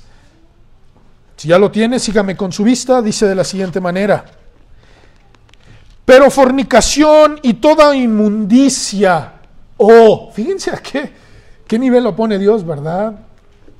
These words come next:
"O avaricia, ni aún", ¿qué dice el apóstol Pablo? "Se nombre entre vosotros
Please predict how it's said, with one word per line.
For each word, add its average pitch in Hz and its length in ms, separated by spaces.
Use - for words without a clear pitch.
"O 190 180
avaricia, 208 960
ni 185 200
aún", 392 680
¿qué 254 140
dice 262 220
el 240 80
apóstol 190 400
Pablo? 233 360
"Se 208 340
nombre 277 720
entre 202 480
vosotros - 1300